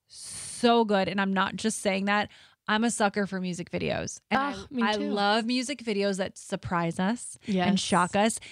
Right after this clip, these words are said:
Speaker 1: And this music video is a shocker, folks.
Speaker 2: Yes, it's,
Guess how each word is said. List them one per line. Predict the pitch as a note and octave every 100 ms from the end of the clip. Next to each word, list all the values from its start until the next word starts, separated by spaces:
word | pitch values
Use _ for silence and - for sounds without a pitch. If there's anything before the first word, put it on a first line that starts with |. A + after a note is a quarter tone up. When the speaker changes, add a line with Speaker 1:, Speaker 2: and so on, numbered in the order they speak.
| -
Speaker 1:
And | G#3+ G3
this | F#3+ G#3+
music | A#3+ B3 A#3+ -
video | A3 F#3 F#3
is | F#3+ F#3
a | G3+ G#3
shocker, | - - F3+ E3+ -
folks. | - - - -
Speaker 2:
Yes, | A#3+ A#3 A3 G3+ G3 - - -
it's, | - A3+ G#3+ - -